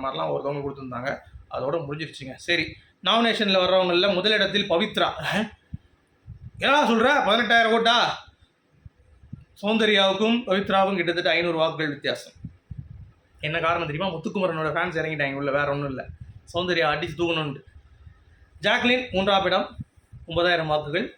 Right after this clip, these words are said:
அன்ஷிதா நான்காவது இடம், ஐந்தாவது இடம் வி ஜே விஷால், ஆறாவது இடம் ரயான், ஏழாவது இடம் அருண். அருண் கொஞ்சம் முன்னேறி வந்துட்டு இருக்கார். எட்டாவது இடம் சத்யா, ஒன்பதாவது இடம் தர்ஷிகா. So தர்ஷிகா வெளியேற்றம்ங்கிறது chances are there, but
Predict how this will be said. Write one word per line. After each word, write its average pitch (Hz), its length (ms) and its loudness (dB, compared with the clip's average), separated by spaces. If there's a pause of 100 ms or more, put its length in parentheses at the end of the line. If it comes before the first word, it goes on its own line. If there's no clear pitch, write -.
(260)
அன்ஷிதா 214 460 0 (500)
நான்காவது 175 480 2
இடம், 220 160 -2 (640)
ஐந்தாவது 202 360 2
இடம் 180 160 0
வி 196 80 2
ஜே 196 160 0
விஷால், 165 400 -2 (680)
ஆறாவது 190 360 2
இடம் 160 180 0
ரயான், 196 300 2 (180)
ஏழாவது 202 520 2
இடம் 160 200 2
அருண். 233 400 2
அருண் 208 220 2
கொஞ்சம் 180 200 0
முன்னேறி 180 240 2
வந்துட்டு 170 280 0
இருக்கார். 185 460 0 (320)
எட்டாவது 214 340 2
இடம் 165 180 0
சத்யா, 226 720 0
ஒன்பதாவது 185 340 2
இடம் 196 220 0
தர்ஷிகா. 160 420 -2
So 156 160 -10
தர்ஷிகா 233 440 2
வெளியேற்றம்ங்கிறது 214 800 0 (500)
chances 190 280 -2
are 170 220 2
there, 220 220 2 (380)
but 208 180 0